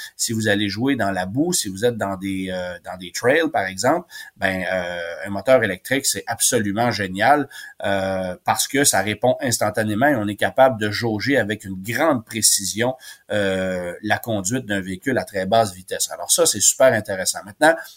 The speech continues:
le Grand Cherokee arrive avec une technologie comparable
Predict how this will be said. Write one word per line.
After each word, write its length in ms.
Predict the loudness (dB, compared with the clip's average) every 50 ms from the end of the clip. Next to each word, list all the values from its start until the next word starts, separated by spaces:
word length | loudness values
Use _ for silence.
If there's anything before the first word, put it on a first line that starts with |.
| _ _ _ _ -2
le 120 | 0 0 2
Grand 260 | 4 6 6 6 6
Cherokee 600 | 4 2 2 2 0 0 0 2 2 2 2 0 -4 -14 -20 -8 -2
arrive 420 | 0 2 4 6 6 6 6 4 0 -6 -10 -4 0
avec 300 | 2 2 2 2 0 0
une 140 | -2 -2 0
technologie 600 | -2 -2 0 0 0 0 0 0 0 -2 -2 -2
comparable 680 | -2 -2 -2 0 0 2 4 6 4 4 4 0 -4